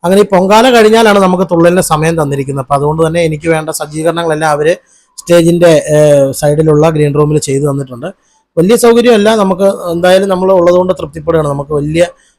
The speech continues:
സെറ്റപ്പ് ഒന്നും വേണമെന്നൊരിക്കലും നമ്മൾ ഒരു കമ്മിറ്റിക്കാരോടും വാശി പിടിക്കാറില്ല.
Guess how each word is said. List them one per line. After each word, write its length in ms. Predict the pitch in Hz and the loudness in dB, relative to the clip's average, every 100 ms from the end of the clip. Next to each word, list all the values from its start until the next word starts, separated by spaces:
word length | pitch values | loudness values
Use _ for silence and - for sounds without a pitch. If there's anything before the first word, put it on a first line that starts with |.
| - | -8
സെറ്റപ്പ് 340 | 165 156 160 | -4 -4 -2
ഒന്നും 180 | 165 170 | 0 0
വേണമെന്നൊരിക്കലും 680 | 165 160 160 160 151 151 165 | 0 0 0 0 -2 -2 -2
നമ്മൾ 300 | 151 151 156 | -2 -2 -2
ഒരു 180 | 151 147 | -4 -4
കമ്മിറ്റിക്കാരോടും 600 | 160 151 139 147 143 147 | -4 -4 -6 -4 -4 -2
വാശി 260 | 147 123 143 | -4 -6 -8
പിടിക്കാറില്ല. 480 | 139 135 131 117 | -12 -8 -8 -8